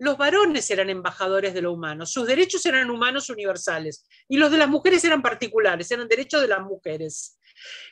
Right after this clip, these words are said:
Que los derechos de las mujeres son derechos humanos quiere decir que son tan universales como los derechos de los varones, solo que nuestras diferencias hace que algunos de esos derechos se encarnen en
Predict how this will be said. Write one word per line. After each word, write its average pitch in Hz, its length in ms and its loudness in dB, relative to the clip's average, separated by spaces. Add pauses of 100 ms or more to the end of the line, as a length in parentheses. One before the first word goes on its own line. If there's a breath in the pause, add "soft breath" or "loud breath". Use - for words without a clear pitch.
(140 loud breath)
Que 311 120 6
los 302 160 6
derechos 392 360 6
de 349 80 4
las 311 120 4
mujeres 269 320 0
son 277 200 0
derechos 277 360 -4
humanos 269 300 -2
quiere 285 160 0
decir 285 220 -2
que 277 80 -2
son 285 320 -2
tan 381 260 4
universales 269 760 2
como 226 200 -4
los 190 120 -2
derechos 226 360 -4
de 226 60 0
los 185 120 -2
varones, 185 640 -6 (260 soft breath)
solo 381 380 6
que 202 340 0 (280)
nuestras 302 680 0
diferencias 294 840 0
hace 262 360 -2
que 269 340 -2 (380)
algunos 247 560 2
de 254 60 -6
esos 269 240 -6
derechos 269 760 -6 (280)
se 269 320 4 (100)
encarnen 254 920 0 (200)
en 311 440 -2